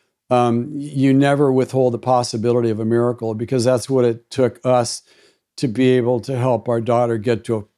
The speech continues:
point to get beyond what she did not ask for in life that was, uh, it, imposed upon her by other people. And so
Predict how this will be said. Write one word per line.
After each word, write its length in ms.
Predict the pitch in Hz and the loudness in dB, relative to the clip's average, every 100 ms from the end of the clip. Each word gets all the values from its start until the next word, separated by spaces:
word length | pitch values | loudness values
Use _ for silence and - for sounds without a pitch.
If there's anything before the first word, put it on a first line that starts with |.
| _ | _
point 420 | - 127 120 - _ _ _ _ _ _ | -2 0 0 -2 _ _ _ _ _ _
to 80 | 139 | -4
get 300 | 117 131 - | 2 0 0
beyond 480 | 131 123 123 120 135 | 0 2 2 -2 -4
what 260 | - 123 117 - | -2 -2 -2 -8
she 240 | - 139 | 0 0
did 160 | 123 120 | 2 0
not 180 | 123 | -2
ask 320 | 120 117 120 - | 0 0 0 -4
for 160 | 127 | -4
in 60 | 117 | 0
life 300 | 117 117 113 | 0 -2 -4
that 120 | 135 | -8
was, 380 | 123 113 104 - _ _ _ _ | -4 -4 -4 -8 _ _ _ _
uh, 260 | 123 117 113 - _ | -2 -2 -2 -8 _
it, 180 | 131 131 _ - 170 - | -4 -4 _ -16 -14 -4
imposed 680 | 165 - 143 - 156 151 127 | -4 0 -2 4 4 4 0
upon 340 | - 143 135 | -2 0 2
her 120 | 135 | 0
by 180 | 120 117 | 0 0
other 280 | 123 117 110 | 0 0 0
people. 480 | 123 117 113 107 - _ _ _ _ _ | 0 0 -2 -8 -12 _ _ _ _ _
And 180 | 127 120 | 0 0
so 480 | - 127 123 123 | 2 2 2 -2